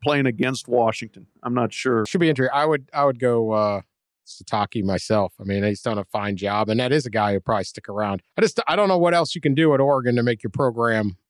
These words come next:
Speaker 2: uh, desirable.
Speaker 1: That's the thing. They've
Speaker 2: Uh,
Speaker 1: done
Speaker 2: obviously
Speaker 1: everything. You know,
Speaker 2: done everything, done it all. We got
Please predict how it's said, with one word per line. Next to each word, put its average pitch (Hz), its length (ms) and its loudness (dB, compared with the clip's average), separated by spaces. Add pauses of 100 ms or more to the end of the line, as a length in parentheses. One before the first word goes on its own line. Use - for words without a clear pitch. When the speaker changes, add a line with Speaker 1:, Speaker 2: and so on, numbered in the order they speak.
Speaker 2:
uh, 104 220 2
desirable. 107 440 0
Speaker 1:
That's - 120 -6
the 143 80 -2
thing. 170 240 0
They've 107 80 0
Speaker 2:
Uh, 98 180 2
Speaker 1:
done 127 120 -2
Speaker 2:
obviously 165 260 0
Speaker 1:
everything. 117 200 -6 (420)
You 104 60 -18
know, 135 180 -6 (100)
Speaker 2:
done 123 160 0
everything, 113 300 -2 (640)
done 127 160 0
it 127 80 0
all. 107 240 0 (500)
We 139 100 -2
got 131 120 -2